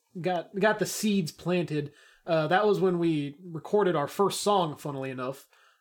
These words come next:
Uh, it was called The Room, and before we settled on where we were gonna really record at,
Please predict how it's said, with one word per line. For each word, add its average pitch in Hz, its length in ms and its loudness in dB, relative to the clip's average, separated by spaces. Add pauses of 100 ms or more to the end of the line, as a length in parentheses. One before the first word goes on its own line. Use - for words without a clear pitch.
Uh, 151 340 -2
it 180 60 2
was 180 120 0
called 180 380 2
The 156 80 0
Room, 214 460 2 (640)
and 165 500 -2
before 208 380 0
we 180 320 2
settled 190 440 0
on 147 560 -2 (380)
where 170 460 0
we 160 120 2
were 151 140 -2
gonna 151 220 -2
really 147 320 -2
record 151 440 -2
at, 131 260 -4